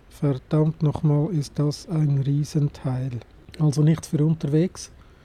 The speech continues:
außer man schleppt gerne. Aber es ist unfassbar voll und unfassbar informationsreich,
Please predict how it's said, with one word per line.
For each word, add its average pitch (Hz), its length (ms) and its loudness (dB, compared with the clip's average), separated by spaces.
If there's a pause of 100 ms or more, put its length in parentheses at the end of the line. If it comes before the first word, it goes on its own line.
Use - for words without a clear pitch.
(560)
außer 151 320 -2
man 147 140 2
schleppt 160 280 0
gerne. 170 420 2 (1160)
Aber 139 240 0
es 139 300 0
ist 165 340 -4 (160)
unfassbar 165 1300 2 (260)
voll 165 560 6 (580)
und 143 560 2 (800)
unfassbar 156 1080 4 (320)
informationsreich, 151 1500 4